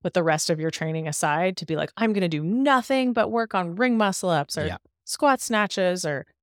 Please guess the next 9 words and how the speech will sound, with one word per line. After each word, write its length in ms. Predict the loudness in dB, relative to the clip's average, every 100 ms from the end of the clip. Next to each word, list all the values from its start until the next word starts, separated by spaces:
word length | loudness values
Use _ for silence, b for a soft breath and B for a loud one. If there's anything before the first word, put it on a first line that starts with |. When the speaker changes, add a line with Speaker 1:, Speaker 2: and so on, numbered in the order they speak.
| _ _ -8
Speaker 1:
you 120 | -2
know, 140 | 0
my 160 | 2 0
rowing 500 | 4 4 6 4 2
technique 540 | 0 -2 -2 -4 -2
or 100 | 0
whatever." 500 | 2 2 2 0 -2 -2
And 160 | 0
then 360 | 4 4 2